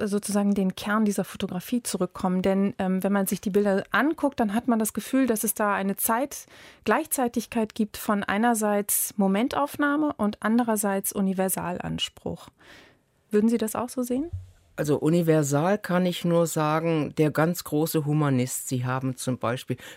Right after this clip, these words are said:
Speaker 2: plötzlich sieht man die erste Träne oder so ein kleines Mädchen, was im Arm der Oma oder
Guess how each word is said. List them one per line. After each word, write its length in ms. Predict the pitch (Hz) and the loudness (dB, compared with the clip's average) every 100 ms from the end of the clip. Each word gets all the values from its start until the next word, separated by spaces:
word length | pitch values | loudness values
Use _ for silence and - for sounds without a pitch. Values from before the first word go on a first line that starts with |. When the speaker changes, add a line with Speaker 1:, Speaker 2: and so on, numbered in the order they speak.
| - | -2
Speaker 2:
plötzlich 400 | 131 131 131 - | -2 0 -4 -2
sieht 240 | 131 139 | -4 0
man 160 | 135 135 | 0 0
die 180 | 127 | -2
erste 400 | 110 131 - 131 | -2 -2 -4 -8
Träne 460 | - - 131 139 131 | -6 -2 0 2 0
oder 240 | 101 117 | 0 -4
so 120 | 117 107 | -2 -2
ein 200 | 120 117 | -2 -4
kleines 480 | 123 113 127 127 | -4 -2 -2 -2
Mädchen, 480 | 123 123 131 - 131 | 0 0 -2 -4 -4
was 160 | 123 - | -4 -4
im 180 | 120 120 | -4 -4
Arm 360 | 113 123 135 | -2 0 0
der 180 | 127 120 | 0 2
Oma 380 | 123 139 123 110 | 4 4 2 -2
oder 240 | 113 123 | -4 -6